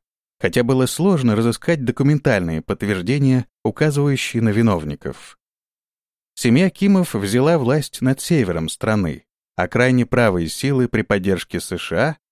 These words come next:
прибрали к рукам юг. При этом в обоих случаях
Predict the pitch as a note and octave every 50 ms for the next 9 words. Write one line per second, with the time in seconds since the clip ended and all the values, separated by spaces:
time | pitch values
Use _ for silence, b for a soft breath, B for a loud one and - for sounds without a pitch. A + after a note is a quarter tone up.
0 | _ _ _ A2+ A#2+ A#2 A#2+ C#3+ F3 G3 G3+ G3+ - - D#3+ C#3 - - D#3+ D3
1 | C#3 A#2 A2+ G#2 D#2 B1+ - - - _ _ _ _ _ _ _ - F#2+ C#3 F#3
2 | F#3+ - F#3+ F3+ E3+ A#2+ C3 C#3+ C3+ C3 D3 E3 D#3+ D3+ C3+ - - - A#2 D3
3 | F#3+ - - - F#3 F3+ - -